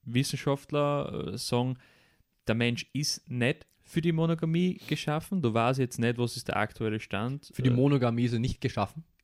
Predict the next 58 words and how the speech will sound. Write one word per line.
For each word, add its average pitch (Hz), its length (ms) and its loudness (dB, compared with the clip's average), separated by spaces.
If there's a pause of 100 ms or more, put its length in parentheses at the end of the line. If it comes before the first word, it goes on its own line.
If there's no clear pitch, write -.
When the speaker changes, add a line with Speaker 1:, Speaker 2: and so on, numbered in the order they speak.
Speaker 1:
Genau, 113 280 2
das - 300 -4
habe 120 100 4
ich 123 120 2
sehr 139 260 4
oft - 160 -4
gelesen, 131 300 0
dass, 120 180 -2
dass, 139 180 6
Speaker 2:
Echt? - 160 -8
Speaker 1:
dass, - 180 -4
ja, 127 80 0
genau, 117 200 0
dass 104 100 -4
ein 117 60 0
Mensch 117 240 0
nicht 123 260 2
für - 100 -8
die 147 100 0
Monogamie, 156 480 -2 (120)
äh, 139 220 0
geschaffen 135 480 -2
ist, 139 180 -4
weil, 113 260 2 (640)
ähm, 113 460 0 (960)
äh, 110 360 4
ja, 117 220 8 (540)
weil 120 240 8
kann 123 140 4
ich 127 80 4
jetzt 117 100 -2
gar 113 100 2
nicht 107 120 0
sagen, 151 200 4
dass 113 120 2
es 120 60 -2
irgendwie 127 320 2
einfach 120 200 2
so, - 140 0
so 120 120 -2
drinnen 127 320 0
ist, 131 260 -2 (360)
dass 117 180 4
ein 120 80 0
Mensch 120 220 2
eigentlich 117 240 2
für, 113 220 0
für - 120 -4
mehrere, 117 560 6 (260)
äh, 110 500 0
Partner 123 380 0
geschaffen 120 440 0
ist, 123 120 0
wobei 120 240 4
das 127 140 2
jetzt - 160 -4
auch 120 160 2
ein - 80 -6